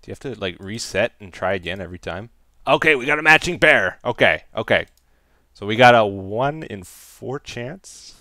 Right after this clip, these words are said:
One in three. Oh, we did it! Nice! And that gave us this bottle of stuff. <laughs> Okay, then we take that.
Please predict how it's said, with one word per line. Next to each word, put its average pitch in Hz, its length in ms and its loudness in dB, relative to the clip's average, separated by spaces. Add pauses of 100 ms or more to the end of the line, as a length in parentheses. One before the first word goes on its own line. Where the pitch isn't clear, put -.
(280)
One 120 140 -4
in 123 100 -8
three. 131 300 -8 (1900)
Oh, 247 240 2
we 233 140 2
did 202 220 0
it! - 360 0 (800)
Nice! 135 520 2
And 113 340 0
that 147 180 0
gave 156 200 -2
us - 300 -2 (180)
this - 280 -8 (320)
bottle 127 360 -2
of 95 120 -6
stuff. - 520 -8
<laughs> - 1160 -10 (1200)
Okay, 117 300 4
then 113 220 2
we 143 120 0
take 147 280 0
that. 123 520 -2